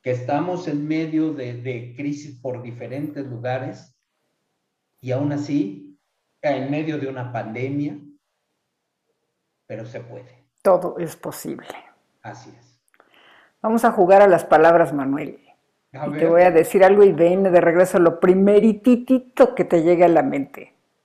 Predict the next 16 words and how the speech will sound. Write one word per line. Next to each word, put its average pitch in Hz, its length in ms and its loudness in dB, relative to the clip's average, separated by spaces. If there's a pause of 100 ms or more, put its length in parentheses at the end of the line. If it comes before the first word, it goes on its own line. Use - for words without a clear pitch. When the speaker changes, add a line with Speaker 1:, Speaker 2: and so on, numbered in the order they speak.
(140)
Speaker 1:
Ups. 160 200 -12
Speaker 2:
Si 156 100 -18
te 180 160 2
digo 190 280 4
miedo. 208 720 -2 (1200)
Speaker 1:
Eh, 196 340 -2 (680)
amigo, 156 760 -4
compañero. 135 840 -6 (840)
Speaker 2:
Valor. 165 640 -2 (1160)
Speaker 1:
Eh, 139 680 -8
se - 220 -10
necesita 139 840 -8
para, 117 580 -10 (220)
para 120 300 -6
seguir 123 340 -10
adelante. 104 500 -10